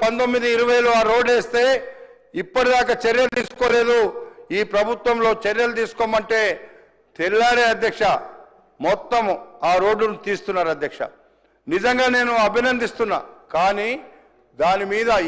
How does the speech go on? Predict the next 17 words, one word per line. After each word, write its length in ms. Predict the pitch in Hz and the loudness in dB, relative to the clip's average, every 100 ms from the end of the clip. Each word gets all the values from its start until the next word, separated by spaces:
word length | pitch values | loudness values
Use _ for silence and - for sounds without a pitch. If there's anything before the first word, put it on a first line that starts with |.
| 175 | 2
వేసినటువంటి 760 | 226 254 269 254 220 233 233 214 | 0 0 -2 -2 -2 -4 -2 0
వాళ్ళ 180 | 208 220 214 | 2 2 0
మీద 140 | 208 202 180 - - - - 160 | 0 2 2 -2 -16 -20 -6 -2
ఆ 40 | 185 - | -2 -2
తీసేటువంటి 720 | 240 254 254 233 233 233 214 180 | -4 -2 0 0 0 -2 -2 0
డబ్బునంతా 560 | 202 196 262 262 247 214 147 - - - _ _ _ | -2 0 0 0 0 0 0 -10 -20 -20 _ _ _
ప్రజల 300 | 180 190 240 240 - | -2 0 0 0 0
సొత్తును 360 | 226 226 240 233 | -2 0 -2 0
ఖర్చు 240 | 208 208 247 | 0 0 0
పెట్టకుండా, 480 | 240 240 226 226 202 143 - - - _ 151 | 0 0 0 2 2 0 -4 -18 -20 _ 0
ఎవరైతే 500 | 214 247 247 247 240 247 | 4 4 4 2 2 2
అక్కడ 160 | 233 233 214 | 2 0 0
ధ్వంసం 360 | 196 247 247 285 254 | 2 0 2 0 2
చేసిండ్రో 420 | 262 262 233 220 165 - - _ 143 | 0 -2 0 0 0 -8 -20 _ -2
వాళ్ళని 280 | 180 208 - | 0 0 0
పట్టుకొచ్చి 520 | 185 185 220 226 226 226 196 | -4 -4 -4 -4 -2 -6 -4
కూర్చుండబెట్టి 720 | 214 220 240 233 220 220 220 | -6 -4 -2 0 -2 -2 -2